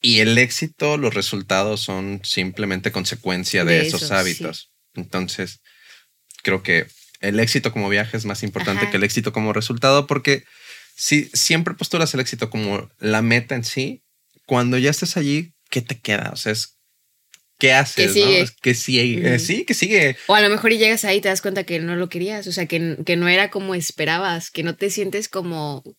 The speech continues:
Speaker 2: como pensaste que te ibas a sentir.
Speaker 1: Como realizado.
Speaker 2: Como, ajá. Pero a veces en ese viaje hay cosas que nos hacen sentir como esperamos sentirnos en ese momento. Porque me ha pasado muchas veces también,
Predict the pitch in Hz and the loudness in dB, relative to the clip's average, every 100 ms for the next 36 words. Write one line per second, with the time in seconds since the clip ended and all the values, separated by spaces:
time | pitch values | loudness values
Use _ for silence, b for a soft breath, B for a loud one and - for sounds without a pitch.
0 | _ B B B B B 175 165 156 165 | _ B B B B B 2 2 4 2
1 | 160 156 196 247 190 170 156 147 156 147 | 2 2 2 0 -2 0 0 0 -4 -6
2 | 143 139 - 85 85 78 73 - - - | -6 -8 -4 -2 0 0 -2 -4 -8 -12
3 | - - 156 165 151 160 156 156 _ _ | -12 -10 -6 -6 -6 -6 -8 -12 _ _
4 | _ _ _ _ - - 190 185 190 196 | _ _ _ _ -20 -2 2 4 4 4
5 | 202 - B B B - 180 180 180 185 | 0 -4 B B B 0 2 2 2 2
6 | 226 208 190 190 233 _ _ _ - 170 | 2 0 -2 -4 -6 _ _ _ -2 0
7 | 170 160 - 190 190 185 285 - - _ | 0 -2 -2 0 2 0 0 -6 -18 _
8 | _ _ 180 175 160 160 185 180 175 160 | _ _ 0 0 0 0 -2 0 0 0
9 | 156 165 220 b b b _ 180 170 165 | 0 0 -4 b b b _ -2 0 -2
10 | 165 156 160 160 156 156 151 156 147 151 | -2 -2 -2 -4 -4 -4 -4 -6 -8 -8
11 | 147 143 151 - - 226 190 170 143 147 | -10 -8 -10 -14 -2 2 4 2 0 -2
12 | 147 139 139 160 - - 101 139 160 | -4 -4 -8 -10 -14 -14 -12 -10 -12